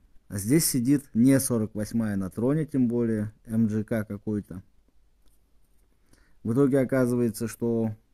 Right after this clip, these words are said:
Сами, в общем, увидите. Прилетает наш топ, Биг Попа, сорок седьмой.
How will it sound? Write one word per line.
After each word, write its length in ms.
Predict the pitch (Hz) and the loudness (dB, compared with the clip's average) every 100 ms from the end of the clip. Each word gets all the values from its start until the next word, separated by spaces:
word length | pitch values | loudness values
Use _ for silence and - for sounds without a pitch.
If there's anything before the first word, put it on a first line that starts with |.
| _ _ _ _ _ _ _ _ _ _ _ _ _ _ _ _ _ _ _ _ _ _ _ | _ _ _ _ _ _ _ _ _ _ _ _ _ _ _ _ _ _ _ _ _ _ _
Сами, 320 | - 113 104 | -4 0 0
в 80 | 95 | -2
общем, 380 | 95 - 92 90 | -8 -10 -10 -8
увидите. 440 | 90 85 78 - _ _ _ _ _ _ _ _ _ _ _ _ _ _ _ _ - _ _ _ _ _ _ _ - | -8 -10 -14 -20 _ _ _ _ _ _ _ _ _ _ _ _ _ _ _ _ -20 _ _ _ _ _ _ _ -6
Прилетает 540 | 113 120 117 123 110 | 0 2 2 2 2
наш 200 | 104 101 | -2 -4
топ, 300 | - 147 - - - | -2 -2 -4 -18 -14
Биг 280 | 98 90 - | -12 -12 -6
Попа, 380 | 131 120 113 101 _ | -4 -4 -6 -8 _
сорок 380 | - 101 98 - | -16 -14 -14 -12
седьмой. 440 | 98 107 107 110 | -6 -4 -4 -8